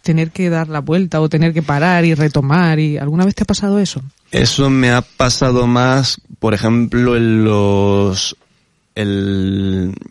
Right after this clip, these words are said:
Speaker 2: en los trabajos o las piezas en las que la idea se me ha sido impuesta, digamos.
Speaker 1: Ya.
Speaker 2: ¿Sabes?
Speaker 1: Ujú.
Speaker 2: Que a lo mejor puede ser realmente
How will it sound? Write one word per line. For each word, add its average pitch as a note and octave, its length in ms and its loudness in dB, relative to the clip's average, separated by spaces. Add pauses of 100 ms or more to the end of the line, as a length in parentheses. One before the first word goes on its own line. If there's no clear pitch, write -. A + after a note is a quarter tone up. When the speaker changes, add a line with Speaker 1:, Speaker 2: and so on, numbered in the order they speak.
(120)
Speaker 2:
en G#2 120 -4
los F#2 120 -4
trabajos G#2 500 -2
o A2 80 0
las G#2 280 0
piezas A2+ 880 -2 (640)
en G#2 180 0
las F#2+ 380 -4 (120)
que G2 220 -2
la G2 460 0
idea G#2 480 0 (360)
se - 400 -4
me G2 200 0
ha G#2 520 2
sido G#2 440 0
impuesta, F#2 560 -4
digamos. D2+ 560 -6
Speaker 1:
Ya. C#3 340 -8
Speaker 2:
¿Sabes? - 460 0
Speaker 1:
Ujú. D#3 100 -6 (1800)
Speaker 2:
Que A2 80 0
a G#2+ 40 2
lo G#2+ 60 2
mejor B2 280 0
puede C3+ 300 0
ser C3 260 0
realmente A#2 800 0